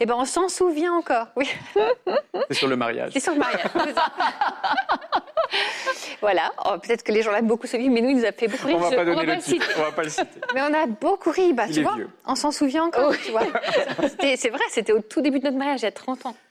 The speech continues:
Speaker 1: plus de trente ans.
Speaker 2: Je pense que c'est, par exemple, si on prend notre exemple, nous travaillons, euh, très, très souvent ensemble.
Speaker 3: Mhm.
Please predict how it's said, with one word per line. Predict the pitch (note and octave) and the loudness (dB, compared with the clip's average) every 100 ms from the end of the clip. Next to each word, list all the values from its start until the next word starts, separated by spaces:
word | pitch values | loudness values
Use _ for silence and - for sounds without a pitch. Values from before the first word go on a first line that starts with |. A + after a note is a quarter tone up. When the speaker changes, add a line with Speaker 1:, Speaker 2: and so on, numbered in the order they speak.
| - | -6
Speaker 1:
plus | C4 | -6
de | |
trente | - A3 - | -6 -12 -12
ans. | - | -10
Speaker 2:
Je | - | -2
pense | G3 G3+ | -2 -2
que | D#3 | -2
c'est, | D3+ - - - | -2 -4 -6 -2
par | |
exemple, | B2+ D3 G2 A2+ | 0 0 -2 -6
si | - | -4
on | D3 | -2
prend | - | 0
notre | C3 A#2+ B2+ | -2 -2 -4
exemple, | A2+ F#3+ A3 C3+ | -2 -4 -2 2
nous | B2+ C#3+ | 2 2
travaillons, | C#3+ C3+ B2 C3 C3 C#3 B2+ G2+ | -2 -4 0 2 2 2 0 0
euh, | G#2 - - - _ _ _ | 0 -2 -6 -12 _ _ _
très, | - F3 | -4 -4
très | - D#3+ | -2 -4
souvent | - C3 B2 | -2 0 0
ensemble. | A#2+ - G#3+ G3+ A3 | 0 -2 -2 -2 -2
Speaker 3:
Mhm. | A#3+ | -2